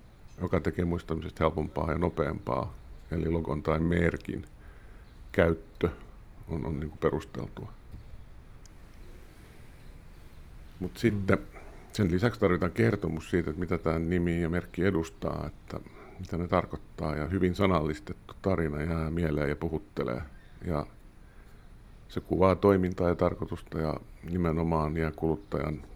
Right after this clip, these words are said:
Speaker 1: korvien väliin hyvässä lykyssä. Ja, ja kertomuksen ytimenä kerrotaan just se erityinen seikka, missä tämä tuote on paras, eli kommunikoidaan kilpailuetu.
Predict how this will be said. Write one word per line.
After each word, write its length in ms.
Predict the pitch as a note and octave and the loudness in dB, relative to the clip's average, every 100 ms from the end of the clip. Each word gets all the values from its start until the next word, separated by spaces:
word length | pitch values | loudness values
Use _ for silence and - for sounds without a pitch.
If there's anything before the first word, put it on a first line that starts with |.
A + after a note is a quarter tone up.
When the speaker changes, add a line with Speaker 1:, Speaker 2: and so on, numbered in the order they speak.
| - - - | -18 -20 -6
Speaker 1:
korvien 560 | - E2 D2 B1+ B1+ C2+ | 0 2 2 -2 -2 0
väliin 400 | C2 G1+ A#1 - - - - - - - - - | 2 0 -4 -10 -18 -18 -20 -20 -20 -20 -20 0
hyvässä 420 | F2 C2+ D#2 - | 2 2 -2 -6
lykyssä. 480 | C2 - D#2+ - - | -8 -6 -10 -10 -4
Ja, 200 | D2+ C#2+ | 0 4
ja 340 | E2 - F2+ E2+ | 4 4 0 2
kertomuksen 680 | G2 F2+ F#2+ F2+ - E2+ | 2 2 2 0 -2 2
ytimenä 420 | G#2+ G#2+ F#2 D2 | 2 4 4 4
kerrotaan 460 | D#2 D#2 D#2 E2 D2+ | 2 0 0 0 0
just 200 | E2 - | 0 -4
se 120 | F2 | -2
erityinen 460 | F2 E2+ - D2+ D#2 | 0 0 -2 -4 2
seikka, 400 | E2+ E2 - - - - - - - - - - - - - - - - | 2 2 0 -6 -6 -18 -20 -20 -20 -20 -20 -20 -20 -20 -20 -18 -16 0
missä 260 | G2 - | 0 2
tämä 200 | E2+ E2 | 2 2
tuote 300 | D#2+ F#2 E2 | 6 6 6
on 100 | E2 | 2
paras, 280 | D2 E2 D#2 - - - - - - G2 | 4 4 4 0 -14 -14 -16 -16 -10 -4
eli 280 | F2 D#2+ | 0 0
kommunikoidaan 680 | D2+ G2 E2 D#2 D2+ D2 D#2+ | 2 2 4 2 0 -2 -2
kilpailuetu. 760 | F2+ E2+ D2 C2+ E2 D#2+ C2+ | -2 -2 -2 0 0 -2 -4